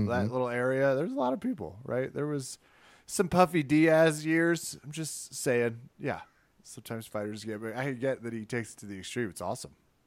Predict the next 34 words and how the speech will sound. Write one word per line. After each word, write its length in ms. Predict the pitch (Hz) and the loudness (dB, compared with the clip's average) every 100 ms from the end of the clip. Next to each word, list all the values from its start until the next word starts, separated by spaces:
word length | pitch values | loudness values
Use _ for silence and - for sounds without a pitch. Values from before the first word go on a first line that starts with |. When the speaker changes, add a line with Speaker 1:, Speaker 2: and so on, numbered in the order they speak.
| _ | _
Speaker 1:
But 60 | 185 | 4
Speaker 2:
Can 80 | 202 | 8
I 80 | 226 | 10
just 220 | 233 - | 8 6
say 100 | 147 | 8
Speaker 1:
he 60 | |
Speaker 2:
this, 120 | 135 131 | 8 8
Speaker 1:
better 140 | 135 | 10
Speaker 2:
though, 60 | 117 | 10
Speaker 1:
win 100 | 117 | 8
Speaker 2:
Kev? 100 | 110 | 4
Speaker 1:
the 280 | 107 104 98 | 4 0 -4
effing 120 | 98 | -6
fight. 200 | 104 85 _ _ _ _ _ _ _ _ | -6 -6 _ _ _ _ _ _ _ _
Speaker 2:
The 180 | 131 143 | 0 0
thing 280 | 147 196 233 | 6 6 10
that 180 | 247 - | 8 8
I 140 | 113 117 - - | 6 4 2 2
think 240 | 123 127 - | 4 4 2
astounds 720 | - - - 104 98 113 113 | 2 2 6 8 10 8 8
me 140 | 107 | 6
the 100 | 95 | 6
most 640 | 92 90 87 85 104 - - - | 6 6 6 4 4 0 -4 0
in 160 | 98 95 | 2 4
this 180 | 90 | 4
whole 220 | - 98 98 | 4 6 6
dynamic 680 | 90 82 80 80 104 - - - _ _ _ _ | 6 4 4 4 4 2 -8 -20 _ _ _ _
is 280 | 135 135 131 | 10 10 10
the 140 | 123 | 8
fact 680 | 107 - 135 123 143 - - - _ _ _ | 6 8 10 12 10 4 -10 -10 _ _ _
that 680 | 120 113 107 101 - - - _ _ _ _ _ - | 8 10 10 8 2 -10 -10 _ _ _ _ _ 2
Patty 320 | 185 202 220 | 6 8 8
just 440 | 165 165 151 - | 10 8 8 2
seems, 840 | - 139 131 131 123 120 - 107 | 2 4 6 6 6 4 2 0